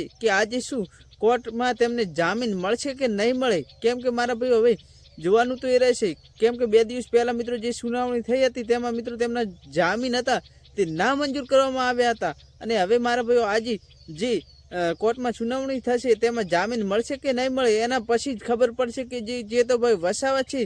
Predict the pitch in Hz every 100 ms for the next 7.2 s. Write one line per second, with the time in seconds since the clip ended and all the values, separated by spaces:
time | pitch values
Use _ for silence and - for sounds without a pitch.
0 | - - _ - 233 - 220 - 277 262
1 | 240 180 180 262 - 254 233 151 - -
2 | - 226 254 262 226 247 247 240 233 185
3 | 202 233 254 202 202 247 254 254 254 254
4 | 240 240 226 233 262 254 240 262 254 262
5 | 269 269 - 208 - - - 214 226 170
6 | 202 233 254 247 240 247 247 247 220 226
7 | 240